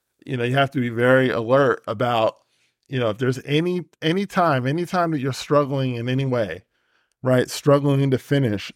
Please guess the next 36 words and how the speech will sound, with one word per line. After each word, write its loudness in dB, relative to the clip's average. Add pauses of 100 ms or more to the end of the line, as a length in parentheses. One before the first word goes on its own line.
struggling 0
to -4
get -6
started, 0
struggling 0
to, 0 (580)
you -2
know, 0
to -4
keep 0
going, 0
you -6
know, 0
when, -6
when -8
things -2
don't -4
seem -2
to -2
be -6
working, -4 (520)
right? 0 (180)
You -8
gotta 2 (200)
go 2
into -2
your 2
mind 2 (300)
and -4
then -4
uproot -2
every 0
thought 2
that -8
you -4
have -4